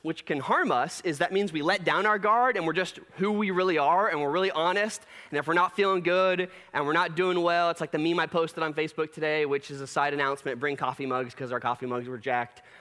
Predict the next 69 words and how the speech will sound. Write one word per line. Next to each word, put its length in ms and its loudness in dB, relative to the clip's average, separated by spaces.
Uh, 140 -2
and 120 0
that 100 0
way 80 0
we 80 0
don't 100 -2
have 140 -8
to 80 -6
waste 260 -6
paper 240 -6
cups 300 -6
and 100 -12
things 180 -10
like 200 -10
that. 240 0
But 200 0
the 80 4
meme, 360 4
you 120 2
know, 180 4
that 140 -4
says, 320 0
"Don't 180 0
talk 220 0
to 80 -4
me 100 0
until 220 -2
my 100 0
coffee 380 -2
is, 100 -2
like, 160 -4
at 100 -6
least 300 -6
at 160 -6
this 220 -6
level," 400 -2
uh, 280 2
that's 200 0
okay. 560 0
We 100 -2
can 160 -2
do 120 0
that 140 2
with 140 -2
each 160 -8
other. 260 0
But 140 -4
when 80 0
it 80 -4
comes 240 -4
time 220 -2
to 60 -6
really 120 -2
worship 400 -4
God 320 2
and 100 -2
our 60 -2
service 320 -6
starts, 380 -2
I 60 -2
really, 420 -4
really 200 -2
want 340 -4
to 100 -14
challenge 420 -2
you 80 -6
to 80 -6
think 340 -4
through, 340 -2